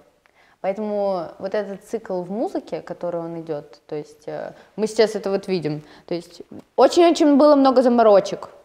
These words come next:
в какой-то период, там, джаз, вот эти семилизмы, и ты сидишь, хватаешься за голову, думаешь: «Господи, у нее там в, в гортани вообще все нормально, там, <laughs> что, что там вообще внутри, как ее фониатор ее будет осматривать?»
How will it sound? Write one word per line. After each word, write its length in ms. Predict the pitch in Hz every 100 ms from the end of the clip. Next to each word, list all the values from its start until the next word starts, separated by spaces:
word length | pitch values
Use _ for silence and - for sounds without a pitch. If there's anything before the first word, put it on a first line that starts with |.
| _
в 20 | -
какой-то 300 | 190 196 196
период, 400 | 196 170 160 160
там, 200 | 147 156
джаз, 520 | 160 247 285 285 285
вот 140 | 254
эти 160 | 285 277
семилизмы, 720 | - 294 285 285 294 285 269
и 40 | 262
ты 100 | 262
сидишь, 320 | 254 269 262
хватаешься 420 | 254 269 262 240
за 120 | 220
голову, 260 | 220 262 240
думаешь: 220 | 214 214
«Господи, 340 | 247 254 214 214 - - -
у 60 | 262
нее 140 | 285
там 140 | 285 262
в, 340 | - - 226 -
в 40 | 226
гортани 380 | 277 302 277 240
вообще 200 | 226 214
все 160 | -
нормально, 580 | 403 466 359 202 185 190
там, 320 | - 196 240
<laughs> 0 |
что, 400 | 285 - - 339
что 240 | 349 - 403
там 140 | 320
вообще 300 | 311 - 285
внутри, 280 | 277 285 254
как 240 | - 269 294
ее 120 | 294
фониатор 480 | 294 285 277 294 277
ее 180 | 262
будет 240 | 254 254 262
осматривать?» 640 | 285 262 208 190 165 175